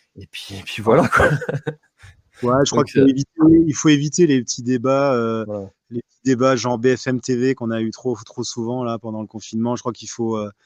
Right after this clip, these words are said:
Speaker 2: faut juste observer et puis tout ça, essayer quand même d'avancer dans, dans, dans, dans le sens qui nous plaît parce que tout, nous, on arpente tous les, les montagnes, les collines, euh, on aime la nature, donc, euh, faisons
Speaker 1: Mm.
Speaker 2: tous des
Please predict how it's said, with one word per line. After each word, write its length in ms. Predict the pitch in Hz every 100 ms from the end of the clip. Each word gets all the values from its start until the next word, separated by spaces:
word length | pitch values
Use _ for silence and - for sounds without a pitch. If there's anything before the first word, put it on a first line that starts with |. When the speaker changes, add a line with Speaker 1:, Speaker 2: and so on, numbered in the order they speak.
| _ _ _ _
Speaker 2:
faut 160 | -
juste 280 | 113 123 -
observer 580 | 127 123 - 135 131 160
et 60 | 170
puis 180 | - 120
tout 140 | 131
ça, 580 | - 120 120 117 117 123
essayer 300 | 131 123 -
quand 100 | 123 135
même 140 | 135
d'avancer 600 | 135 139 147 - 160 160
dans, 160 | 143 127
dans, 140 | 127
dans, 240 | 127 127
dans 120 | 127 135
le 60 |
sens 240 | 135 156 147
qui 100 | 156
nous 60 |
plaît 140 | 151 175
parce 100 | 156
que 140 | 147 - - _ _
tout, 140 | 156
nous, 480 | 165 185 190 175 170
on 80 | 165
arpente 400 | 151 - 160 156
tous 240 | - 170 -
les, 180 | 143
les 140 | 139 139
montagnes, 400 | 143 131 151 143
les 80 | 131
collines, 400 | 147 147 160 151
euh, 240 | 127 127
on 120 | 127 143
aime 160 | 175
la 100 | 156
nature, 440 | 139 135 - 135 _
donc, 240 | 131 110
euh, 60 | 117
faisons 240 | 120 131 135
Speaker 1:
Mm. 40 |
Speaker 2:
tous 180 | -
des 100 | 135